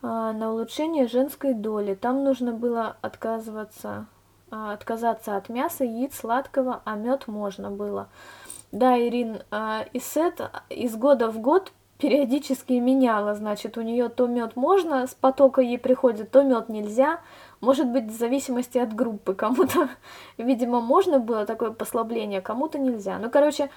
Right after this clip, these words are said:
когда мёд она разрешала и девчонки делали, то да, срабатывало. Да, ритуал, кстати, хороший,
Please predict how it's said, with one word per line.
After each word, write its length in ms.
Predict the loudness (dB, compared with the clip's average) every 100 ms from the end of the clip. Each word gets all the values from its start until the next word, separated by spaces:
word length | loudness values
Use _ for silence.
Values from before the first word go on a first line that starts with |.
| -20 -20 _
когда 320 | 0 4 4
мёд 340 | 4 2 2 0
она 420 | -2 0 0 0 -2
разрешала 840 | -2 0 -2 2 4 4 2 0 -4
и 340 | -2 0 -2
девчонки 520 | -6 0 0 0 -4
делали, 520 | -4 -2 0 0 -2
то 260 | -4 -2 -2
да, 300 | 4 6 6
срабатывало. 760 | 4 0 2 -2 -4 -12 -12 -14 _ _ _ _ _ _ _ _ _ _ _ _ _ _ _ -20 -20 -20 _ _ _ _ _ _ _ _ _
Да, 240 | 0 2 2
ритуал, 360 | 4 8 8
кстати, 360 | 6 2 0 0
хороший, 800 | 0 2 2 -2 -6 -10 -12